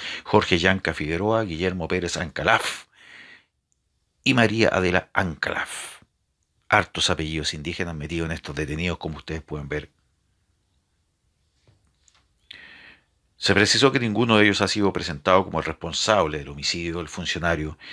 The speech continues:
sino que la detención estaría relacionada por ahora con los cortes de la ruta de la zona. Pero recordemos que a raíz de un cur-, el corte de la ruta y que bloquearon ahí,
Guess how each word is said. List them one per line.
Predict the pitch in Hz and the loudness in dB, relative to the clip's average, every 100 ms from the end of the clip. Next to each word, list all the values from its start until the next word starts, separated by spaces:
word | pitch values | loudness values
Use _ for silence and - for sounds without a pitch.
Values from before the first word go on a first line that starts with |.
| - - - | -18 -18 -4
sino | - 107 | 2 4
que | 117 | 6
la | 110 | 6
detención | 101 87 - | 6 4 2
estaría | 110 - 95 98 | 0 0 -2 -2
relacionada | 87 85 - 92 107 | -4 -6 -4 0 0
por | 92 | 0
ahora | 85 101 | 2 2
con | 98 82 | 0 -2
los | 78 - | -4 -6
cortes | - 113 127 - 123 - | -4 0 0 0 -8 0
de | 101 | 4
la | 90 | 4
ruta | 87 95 101 95 | 4 0 2 0
de | 82 87 | 2 -2
la | 80 | 0
zona. | - 69 57 - _ - - - _ | -2 -4 -10 -18 _ -20 -20 -20 _
Pero | 87 82 98 - _ _ - | 0 2 2 0 _ _ -4
recordemos | - 90 82 - 92 98 | -2 2 0 4 4 4
que | - 90 85 - _ _ _ | 0 0 -2 -6 _ _ _
a | 78 | 2
raíz | 78 82 101 | 4 2 0
de | 90 | -2
un | 85 - | -6 -8
cur-, | 104 98 - - 80 | -6 -6 -8 -14 -12
el | 123 - | -10 4
corte | 117 90 - 80 - | 4 4 -2 -14 -14
de | 73 78 | -6 2
la | 82 | 4
ruta | 107 123 120 135 _ _ _ _ - _ | 4 2 0 -2 _ _ _ _ -20 _
y | - | -12
que | 76 92 | -2 0
bloquearon | 82 82 131 123 92 | 0 4 4 4 2
ahí, | 80 110 165 | -2 -4 -8